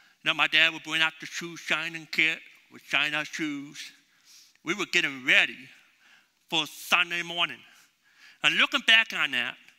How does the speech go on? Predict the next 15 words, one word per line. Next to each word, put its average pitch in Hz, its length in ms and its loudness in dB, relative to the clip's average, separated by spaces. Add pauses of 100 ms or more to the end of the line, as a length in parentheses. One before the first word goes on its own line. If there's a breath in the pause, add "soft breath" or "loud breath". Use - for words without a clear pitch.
(520 soft breath)
I 160 100 2
discovered 185 500 0
a 139 60 -2
very 156 260 4
important 175 560 -8 (100)
family 151 340 0
lesson. 123 360 -4 (1120)
My 139 160 2
parents 185 380 4 (120)
started 156 280 2
preparing 170 420 -2
to 143 60 -6
go 147 140 -4
to 131 80 -4
church - 600 -4